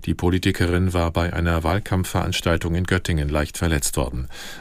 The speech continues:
Aus der N-D-R-Nachrichtenredaktion Diane Bartani.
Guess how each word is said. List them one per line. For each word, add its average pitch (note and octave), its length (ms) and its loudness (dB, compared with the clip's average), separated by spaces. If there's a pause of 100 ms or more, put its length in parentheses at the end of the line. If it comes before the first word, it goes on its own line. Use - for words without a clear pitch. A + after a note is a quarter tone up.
Aus C#2+ 160 -4
der D2 260 0
N-D-R-Nachrichtenredaktion F2+ 1400 2
Diane D2+ 300 0
Bartani. D2+ 520 -4